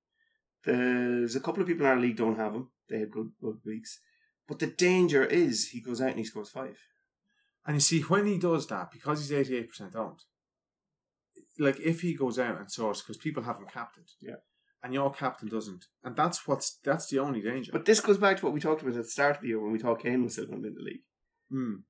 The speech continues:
Speaker 1: There's such an advantage to captain somebody other than him if you know <laughs> he's not gonna haul.
Speaker 2: Yeah, but he, but he's liable to do it in any game.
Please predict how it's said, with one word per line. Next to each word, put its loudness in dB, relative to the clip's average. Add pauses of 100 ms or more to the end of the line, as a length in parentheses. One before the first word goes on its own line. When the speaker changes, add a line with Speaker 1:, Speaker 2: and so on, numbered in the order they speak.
(300)
Speaker 1:
There's 2
such 4
an 2
advantage 0 (220)
to -12
captain -4
somebody -4
other 4
than 0
him -4 (380)
if 4
you 4
know 4
<laughs> -12
he's 4
not 2
gonna 4
haul. 8 (160)
Speaker 2:
Yeah, 4 (260)
but 2
he, 4
but 4
he's 4
liable 4
to -10
do 2
it -2
in -12
any -4
game. -8